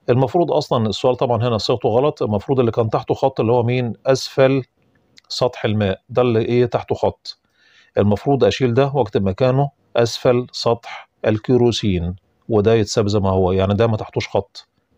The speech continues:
لأن السؤال أصلًا كده الصيغة بتاعته غلط. عناصر السيزيوم والروبيديوم أقل كثافة من الماء، هنشيل أقل وخليها أكبر،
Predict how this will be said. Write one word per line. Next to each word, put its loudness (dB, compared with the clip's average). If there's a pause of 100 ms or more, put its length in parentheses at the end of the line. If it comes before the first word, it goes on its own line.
(140)
لأن -4
السؤال -2
أصلًا -6
كده -2
الصيغة -2
بتاعته -4
غلط. -6 (840)
عناصر 2 (120)
السيزيوم 2 (220)
والروبيديوم 0 (140)
أقل 0
كثافة 0
من 2 (240)
الماء، 2 (380)
هنشيل 0
أقل 0
وخليها 0
أكبر، -4